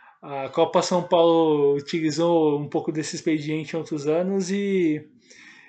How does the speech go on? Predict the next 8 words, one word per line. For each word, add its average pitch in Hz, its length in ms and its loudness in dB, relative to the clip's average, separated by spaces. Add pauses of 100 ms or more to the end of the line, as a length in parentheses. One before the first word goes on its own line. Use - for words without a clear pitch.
(220)
e 143 340 -6
fez 175 260 6
escola 165 680 4 (680)
para 165 100 4
a 160 60 2
Copa 165 240 2
Simão 170 320 -4
Bolívar. 127 580 -4